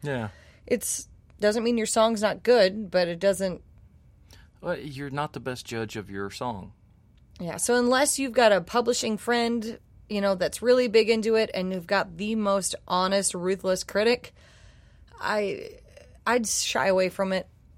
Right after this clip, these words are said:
Speaker 2: And again, we'll go into that in the next show for a million other different reasons, but just don't.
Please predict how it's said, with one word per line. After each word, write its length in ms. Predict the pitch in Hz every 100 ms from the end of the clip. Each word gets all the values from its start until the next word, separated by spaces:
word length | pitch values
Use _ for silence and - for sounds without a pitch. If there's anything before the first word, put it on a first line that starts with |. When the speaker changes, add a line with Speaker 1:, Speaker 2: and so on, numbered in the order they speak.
| - -
Speaker 2:
And 320 | 190 180 175 170
again, 280 | 175 185
we'll 120 | 185 190
go 200 | 202 190
into 200 | 185 185
that 200 | 190 -
in 60 | 175
the 100 | 170
next 640 | 170 180 - - - - - - - _ - - -
show 440 | - 196 190 185
for 500 | 170 175 160 160 156 - - - - 208
a 60 |
million 500 | 196 202 214 202 185
other 280 | - 165 185
different 400 | 175 170 196 -
reasons, 640 | 226 240 240 254 254 - - - - - -
but 280 | 208 202 185
just 300 | 226 226 185
don't. 400 | 165 160 170